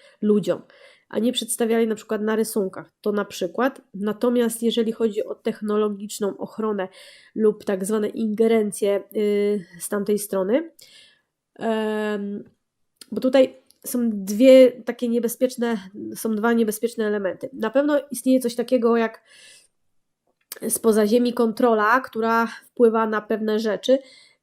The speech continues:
i za cholerę nie jesteś w stanie się stąd jakby wydostać. To jest takie coś, co, em, jest co prawda, mm, ten,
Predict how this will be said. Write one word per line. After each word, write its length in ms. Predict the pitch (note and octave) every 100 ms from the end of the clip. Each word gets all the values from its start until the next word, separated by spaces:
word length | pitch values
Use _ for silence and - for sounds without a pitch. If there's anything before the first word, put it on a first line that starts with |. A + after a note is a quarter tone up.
| _ -
i 300 | D#4 D4+ C#4
za 140 | C4
cholerę 380 | C4 B3+ B3+ B3+
nie 140 | A#3+ B3
jesteś 240 | B3+ B3+
w 20 |
stanie 280 | - A#3+ A#3+
się 120 | A3+
stąd 260 | A#3 A3+ G#3+
jakby 240 | G#3+ G3+
wydostać. 720 | G#3 G#3 G3 F#3+ - - - _ _ _ _
To 100 | -
jest 140 | C4+ C4+
takie 220 | C4+ B3+
coś, 340 | B3 D4 C#4
co, 320 | - C4 B3 B3 - - _ _
em, 640 | - A#3 A#3 A#3 A3+ A3+ - _ _ _ _ _ _ _
jest 240 | A#3+ E4 E4
co 80 |
prawda, 500 | B3+ B3 G3+ A#3 E4 - -
mm, 440 | A#3 A3+ A3+ A3 A3
ten, 300 | A#3 A3+